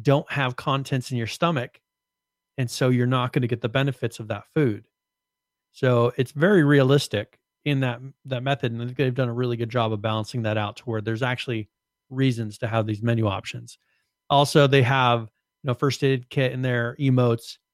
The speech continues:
uh, and so you can do different actions from that radial menu. Also, they have running, which is different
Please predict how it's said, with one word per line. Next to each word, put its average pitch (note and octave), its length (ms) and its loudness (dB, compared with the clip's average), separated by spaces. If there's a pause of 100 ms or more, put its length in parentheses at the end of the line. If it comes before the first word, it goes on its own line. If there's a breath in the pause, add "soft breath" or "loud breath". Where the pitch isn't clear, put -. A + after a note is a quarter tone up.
(380)
uh, A#2 420 0 (380)
and B2+ 180 -6
so D3 100 -2
you C3+ 60 -2
can C3+ 140 0
do C3+ 120 4
different B2 320 0
actions A#2 380 -6
from B2 220 0
that A2 160 -2
radial A2+ 340 2
menu. G2+ 380 -8 (600)
Also, D#3+ 420 4
they C#3+ 160 4
have C3 420 0
running, D3+ 480 2
which A#2 220 -2
is A2 100 -4
different A#2 440 -4